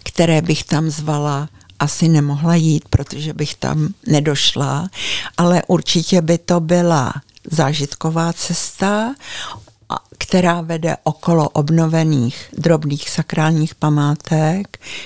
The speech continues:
Je jich celkem čtyřicet do tohoto okamžiku. A mám-li být upřímná a přiznat částku, kterou jsme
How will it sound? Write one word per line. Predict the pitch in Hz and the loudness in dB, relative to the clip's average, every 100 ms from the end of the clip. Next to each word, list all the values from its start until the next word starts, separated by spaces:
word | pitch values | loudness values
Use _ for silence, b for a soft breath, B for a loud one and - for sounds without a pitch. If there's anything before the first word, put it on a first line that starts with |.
| B | B
Je | 175 | 4
jich | 185 190 | 4 2
celkem | - - 185 196 196 | -4 -2 0 2 2
čtyřicet | - - - 202 220 - - 131 - _ _ - | 2 -2 0 0 0 -4 -4 -4 -4 _ _ -10
do | - | -6
tohoto | 156 156 - - | -2 -2 -2 -6
okamžiku. | - - 151 147 - 143 - 147 - B B B B B | -6 -4 0 0 -2 -6 -8 -12 -12 B B B B B
A | 160 | 2
mám-li | 175 170 165 170 | 4 6 4 2
být | 175 190 190 | 2 0 0
upřímná | 170 - - 175 180 175 | -4 -2 0 2 4 2
a | - - | 0 -2
přiznat | - - 170 190 190 | -2 -2 2 2 2
částku, | - 196 165 160 - 180 | 0 0 0 0 -2 -2
kterou | - - 165 170 | -2 -2 -2 -2
jsme | - 185 175 | 0 2 2